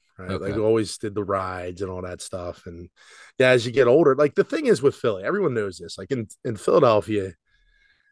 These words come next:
Speaker 1: it's either you go down the shore or you go to the mountains, right? Like, those
Speaker 2: Right.
Speaker 1: are the, those are the two options. And usually people from Philadelphia always vacation down the shore.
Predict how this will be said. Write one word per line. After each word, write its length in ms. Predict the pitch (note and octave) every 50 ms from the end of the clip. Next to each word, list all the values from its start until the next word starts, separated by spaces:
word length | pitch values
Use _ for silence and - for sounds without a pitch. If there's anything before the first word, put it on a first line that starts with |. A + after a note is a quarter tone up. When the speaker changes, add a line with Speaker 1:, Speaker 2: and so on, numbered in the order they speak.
| _ _ -
Speaker 1:
it's 220 | - C3 - -
either 340 | D#3+ E3 D#3+ C3 C#3+ C#3+ C3+
you 240 | B2 A2+ A2 A#2 A2+
go 220 | G2 A#2+ A#2 B2
down 200 | C3 C#3 C#3 D3
the 80 | D3+ C#3+
shore 420 | - - C#3 B2+ B2 A#2+ A#2+ A#2+
or 80 | A#2+ G#2+
you 140 | G#2 G#2+ F#2+
go 140 | G2+ G2 G2+
to 80 | F#2+
the 100 | F2 G2
mountains, 500 | G2 F#2+ F2 - _ _ _ - - -
right? 260 | G2+ G2 G2 G#2+ -
Like, 180 | - A#2 A2+ -
those 260 | - C3 C#3 C3+ A#2+
Speaker 2:
Right. 40 | C#3+
Speaker 1:
are 40 | C#3+
the, 180 | B2 B2+ B2 _ _ _ -
those 280 | B2 C3 C#3 C3+ A#2 C3+
are 80 | C#3
the 120 | B2+ C3 A#2
two 320 | - - - B2+ A#2+ A2
options. 500 | G#2+ G2+ F2+ - - - F2+ F2+ F2+ F#2+
And 140 | G2+ G#2 G#2+
usually 520 | A2+ A#2+ A#2+ A2 A#2 A#2+ A#2 A2+ A2 G#2
people 320 | G2+ - A2+ A2 - G#2 G2
from 180 | - - F#2
Philadelphia 460 | G2+ G#2 G2+ F#2+ F#2+ G2 G2+ - A2
always 200 | G2 G2 G2 F#2
vacation 560 | F2 G2+ F#2+ F2 - G2+ G2+ F#2 - - G2 F#2
down 200 | G2+ F#2 F2+ F2
the 60 | E2+
shore. 400 | - - B2+ B2+ B2 A#2+ A2+ -